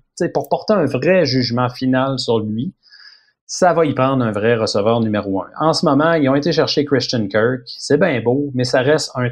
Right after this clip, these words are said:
très bon numéro deux. Pas sûr qu'il peut vraiment s'établir comme numéro un. Puis il y a une, il y a une nuance importante là-dedans, là. Puis Calvin Ridley peut être ce gars-là. C'est sûr que ça va faire presque deux ans qu'il n'aura pas joué. C'est un point d'interrogation.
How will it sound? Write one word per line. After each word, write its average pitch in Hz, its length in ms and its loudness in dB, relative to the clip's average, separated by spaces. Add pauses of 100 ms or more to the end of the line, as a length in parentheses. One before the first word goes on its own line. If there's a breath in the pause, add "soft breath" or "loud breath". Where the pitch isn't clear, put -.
très 143 240 0
bon 135 200 2
numéro 104 400 0
deux. 101 200 -6 (760)
Pas 143 120 2
sûr 160 240 2
qu'il - 140 -10
peut 123 100 0
vraiment 120 460 2
s'établir 123 580 0
comme 113 180 -2
numéro 107 440 -2
un. 135 60 -8
Puis 139 160 -6
il - 20 -2
y 139 60 4
a - 20 0
une, 143 160 -2
il 120 40 0
y 147 60 4
a 170 40 4
une 170 120 0
nuance 139 380 2
importante 123 560 -4
là-dedans, 110 400 -2
là. 127 80 -4 (420 loud breath)
Puis - 140 -20
Calvin 165 440 2
Ridley 147 500 0 (100)
peut 190 260 2
être 113 200 0
ce - 100 -4
gars-là. 98 320 -2 (320 soft breath)
C'est - 160 -6
sûr 175 400 2
que - 60 -2
ça 131 120 0
va 117 120 2
faire 143 420 0
presque 131 340 -2
deux 110 400 0
ans 135 120 -4
qu'il 131 100 0
n'aura 110 180 2
pas 110 140 2
joué. 113 300 -2
C'est - 120 -4
un 95 120 -2
point 147 200 -2
d'interrogation. 120 880 0